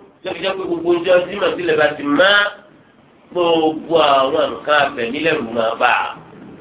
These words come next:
Kọ́ má jẹ́ pé ọjọ́, ọjọ́ pé lónìí.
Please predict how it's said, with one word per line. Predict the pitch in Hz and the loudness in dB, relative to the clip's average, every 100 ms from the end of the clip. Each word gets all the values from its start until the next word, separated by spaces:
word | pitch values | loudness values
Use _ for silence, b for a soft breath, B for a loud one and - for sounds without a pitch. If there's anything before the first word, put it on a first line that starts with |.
| - - | -20 -20
Kọ́ | - 185 | 0 2
má | 190 185 | 2 0
jẹ́ | 147 143 | -4 -8
pé | 156 - | -8 -4
ọjọ́, | 147 135 160 139 | -2 -2 -2 -2
ọjọ́ | 139 156 151 | 0 -2 -2
pé | 170 | 0
lónìí. | 165 156 - | 2 0 -2